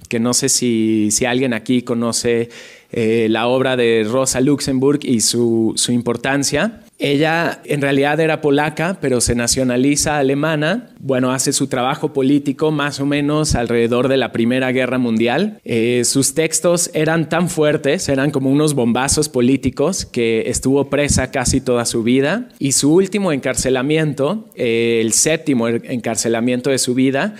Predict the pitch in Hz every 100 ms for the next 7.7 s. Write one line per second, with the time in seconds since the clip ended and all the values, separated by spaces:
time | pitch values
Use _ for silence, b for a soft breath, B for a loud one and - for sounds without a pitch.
0 | B - 123 135 131 117 120 117 113 123
1 | 123 135 135 139 135 135 127 120 123 135
2 | 151 - 135 123 131 120 - 127 127 -
3 | 117 110 117 123 123 127 120 104 - 117
4 | 113 117 104 113 120 123 135 123 107 107
5 | 143 156 202 226 - 156 175 202 - -
6 | - 127 151 156 156 156 165 135 131 139
7 | 143 147 - 92 117 113 117